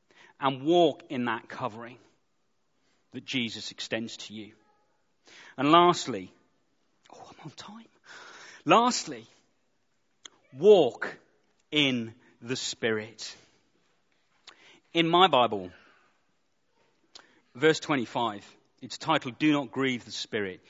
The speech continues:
Do you know what? You do not need me to elaborate to you how to grieve the Holy Spirit. Let's face it, we, we are born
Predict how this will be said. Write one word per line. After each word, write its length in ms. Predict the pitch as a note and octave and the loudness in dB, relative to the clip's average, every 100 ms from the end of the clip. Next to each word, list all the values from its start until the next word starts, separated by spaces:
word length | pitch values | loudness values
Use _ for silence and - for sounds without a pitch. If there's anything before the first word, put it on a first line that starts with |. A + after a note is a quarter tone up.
| - _ | -20 _
Do 100 | - | -2
you 80 | F#3+ | 0
know 60 | |
what? 240 | F#3 F3 E3 - - | 2 2 0 -6 -8
You 280 | D#3+ A3+ | 0 0
do 200 | F#3+ G#3 | 2 0
not 260 | F#3+ F3+ F3 | 2 2 2
need 280 | C#3+ D3+ B2 | -2 -2 -2
me 380 | B2+ G2+ F2+ F#2+ - - | -4 -4 -10 -16 -20 -14
to 180 | - D3+ | -4 0
elaborate 580 | D3+ D#3+ D3 C3+ B2 B2 | 2 2 4 2 0 -2
to 140 | - B2+ A2 | -12 -12 -10
you 220 | F#2+ G2 - | -12 -12 -16
how 280 | - - D#3+ | -8 -2 -2
to 160 | D#3 C3+ | -2 -10
grieve 460 | - C3 A#2+ G#2+ | -6 -4 -2 -4
the 80 | A#2+ | -10
Holy 320 | A2+ A#2 G#2+ | -6 -4 -6
Spirit. 520 | G#2 - - G2 F2 F2+ _ _ _ _ _ _ _ _ - | -10 -12 -8 -8 -8 -18 _ _ _ _ _ _ _ _ -2
Let's 240 | F3+ - | -2 -2
face 240 | - G#3+ G#3 _ | 2 2 2 _
it, 260 | B2 A2+ A#2 _ _ _ B2+ | -6 -6 -6 _ _ _ -6
we, 400 | C#3+ D3 D#3 - _ _ _ _ _ _ _ - | 0 2 0 -4 _ _ _ _ _ _ _ -4
we 140 | D3+ | 0
are 80 | D#3 | 0
born 600 | C3+ F#3 F#3+ D#3+ A2+ | 2 6 8 8 4